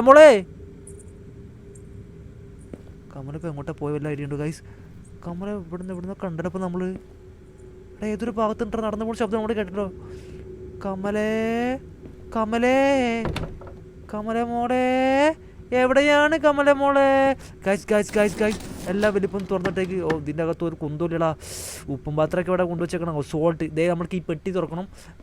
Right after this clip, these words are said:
പെട്ടി തുറന്നാൽ മാത്രം പോരാ, ബാത്റൂമിൻ്റെ അകത്ത് പോയിട്ട്, ഗൈസ്, ദേ, ക്ലോസറ്റിൻ്റെ അകത്ത് വല്ലതും ഉണ്ടടേ. ഒന്നുമില്ല.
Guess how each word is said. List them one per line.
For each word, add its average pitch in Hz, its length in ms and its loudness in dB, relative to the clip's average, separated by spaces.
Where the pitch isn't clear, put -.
പെട്ടി 165 280 0
തുറന്നാൽ 180 320 0
മാത്രം 180 280 -2
പോരാ, 175 180 2
ബാത്റൂമിൻ്റെ 170 460 0
അകത്ത് 175 240 -2
പോയിട്ട്, 180 240 -2
ഗൈസ്, 185 240 4
ദേ, 196 100 4
ക്ലോസറ്റിൻ്റെ 180 680 -2
അകത്ത് 185 220 -4
വല്ലതും 180 300 -4
ഉണ്ടടേ. 156 280 -2
ഒന്നുമില്ല. 156 420 -4